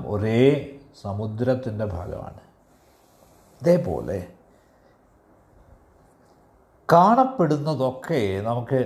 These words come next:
അംഗീകരിക്കാൻ ഒക്കില്ല അതേപടി. All that appears cannot be taken for granted. കുറച്ച് ദൂരം നോക്കുമ്പോൾ നല്ല പകൽ വെളിച്ചത്തിൽ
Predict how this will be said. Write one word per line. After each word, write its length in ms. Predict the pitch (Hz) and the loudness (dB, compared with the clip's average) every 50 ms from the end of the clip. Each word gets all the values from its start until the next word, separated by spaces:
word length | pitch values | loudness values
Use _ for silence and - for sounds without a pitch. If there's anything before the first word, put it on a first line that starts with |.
| - - | -4 -6
അംഗീകരിക്കാൻ 480 | 101 110 104 107 110 107 104 104 110 92 | -8 -6 -6 -4 -4 -4 -4 -4 -4 -4
ഒക്കില്ല 260 | 82 - - 87 80 85 | -6 -6 -8 -6 -6 -4
അതേപടി. 440 | 80 87 87 85 82 82 73 73 - - - - - - - - - - _ _ _ _ _ _ _ _ _ _ _ _ _ _ - | -4 -4 -4 -4 -6 -6 -10 -10 -4 -2 -2 -2 -4 -8 -18 -20 -20 -20 _ _ _ _ _ _ _ _ _ _ _ _ _ _ -4
All 160 | 95 98 107 | -2 -2 0
that 200 | 107 107 98 101 | 0 -2 -2 -2
appears 520 | 104 104 - - 135 127 95 82 85 90 - - - _ _ _ _ | -4 -4 -4 -6 -6 -6 -6 -6 -8 -10 -12 -18 -20 _ _ _ _
cannot 280 | - 104 107 110 120 113 | -8 -6 -4 -4 -4 -4
be 100 | 104 104 85 | -4 -6 -6
taken 340 | - 92 82 - - 76 | -6 -8 -8 -8 -8 -10
for 160 | 71 - - - | -10 -12 -12 -12
granted. 400 | - 62 58 55 53 55 62 58 - - _ - _ _ | -12 -12 -12 -12 -12 -12 -14 -16 -16 -20 _ -20 _ _
കുറച്ച് 280 | - - 123 127 127 180 | -8 -6 -4 -4 -2 -2
ദൂരം 360 | 147 135 127 143 160 82 151 | 0 2 2 2 2 0 2
നോക്കുമ്പോൾ 540 | 139 123 117 - 151 151 131 98 78 67 65 - - - - _ - _ _ _ _ _ _ _ _ _ _ _ _ _ _ _ _ _ _ _ _ _ _ _ _ _ _ _ _ _ _ _ _ _ _ _ _ _ _ _ _ _ _ _ _ _ _ _ _ _ _ _ _ _ _ _ - | 0 0 0 0 -2 -4 -2 -2 -2 -2 -4 -6 -10 -16 -20 _ -20 _ _ _ _ _ _ _ _ _ _ _ _ _ _ _ _ _ _ _ _ _ _ _ _ _ _ _ _ _ _ _ _ _ _ _ _ _ _ _ _ _ _ _ _ _ _ _ _ _ _ _ _ _ _ _ 0
നല്ല 180 | 131 135 147 156 | 2 4 6 4
പകൽ 360 | 147 - - 135 127 135 151 165 | 4 4 4 4 4 4 4 4
വെളിച്ചത്തിൽ 480 | 160 151 135 - - 135 117 - 143 | 4 2 2 0 -2 -4 -4 -4 -4